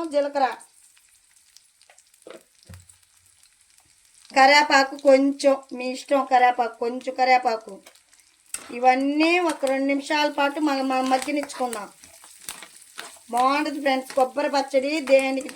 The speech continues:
తేనె కాంబినేషను, అన్నంలోకి కానీ, పొద్దున పూట టిఫిన్ సెక్షన్లో చపాతీలో కానీ, పులకాల్లో కానీ, దోశలో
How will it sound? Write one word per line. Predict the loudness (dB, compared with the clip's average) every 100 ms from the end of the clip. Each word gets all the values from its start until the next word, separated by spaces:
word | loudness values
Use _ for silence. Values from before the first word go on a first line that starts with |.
| -2
తేనె | 0 -2 -4
కాంబినేషను, | -4 -2 -2 -4 -6 -8 -6 -6
అన్నంలోకి | -4 -2 -2 -2 0
కానీ, | 0 0 -4 -8 -16 -20 -20 -20 -20 -6
పొద్దున | -4 -2 -4 -4
పూట | -2 -2 -2
టిఫిన్ | -6 -4 -4
సెక్షన్లో | -4 -4 -2 -2 0
చపాతీలో | -2 -2 -2 -4 0 0 2 2
కానీ, | 2 2 -2 -2
పులకాల్లో | -2 0 0 4 4 4 0
కానీ, | 0 -4 -8 -14 _ _ _ -8
దోశలో | -2 0 0 -2 -2